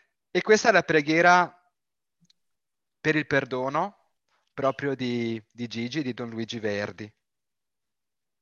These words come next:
Donaci il fuoco che ci forza al perdono,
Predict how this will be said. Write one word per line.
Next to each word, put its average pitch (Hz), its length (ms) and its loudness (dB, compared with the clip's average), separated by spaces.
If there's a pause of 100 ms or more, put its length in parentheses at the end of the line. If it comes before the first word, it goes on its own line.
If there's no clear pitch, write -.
(1120)
Donaci 202 500 4
il 143 120 0
fuoco 180 800 2 (280)
che - 160 -4
ci - 160 -4
forza 135 960 0
al 123 220 -2
perdono, 113 800 -4